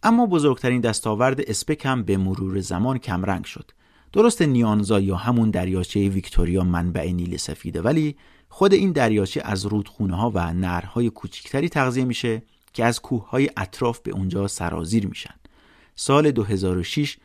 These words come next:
تقریباً صد و پنجاه سال پس از اینکه اسپک و مبارک برای اولین بار نیانزا رو از نزدیک دیده بودن، یک کاشف انگلیسی به نام نیل مک گرگور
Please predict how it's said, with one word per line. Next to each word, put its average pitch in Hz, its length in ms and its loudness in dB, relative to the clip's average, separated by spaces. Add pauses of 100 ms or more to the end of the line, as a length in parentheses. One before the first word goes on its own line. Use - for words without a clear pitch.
(300)
تقریباً 120 400 0
صد 120 240 -2
و 117 40 -2
پنجاه 87 460 0
سال 110 220 -2
پس - 260 -6
از 98 100 0
اینکه 104 300 -4
اسپک 101 380 -6
و 87 100 -2
مبارک 90 600 -2
برای 92 280 0
اولین 92 520 -4
بار 113 240 0
نیانزا 90 440 -4
رو 92 140 -6
از 90 240 -6
نزدیک 92 400 -8
دیده 90 240 -4
بودن، 135 440 -2 (840)
یک 180 280 4 (100)
کاشف 131 380 2
انگلیسی 110 520 0
به 110 120 0
نام 110 200 0
نیل 101 520 0
مک 90 400 -4
گرگور 110 500 2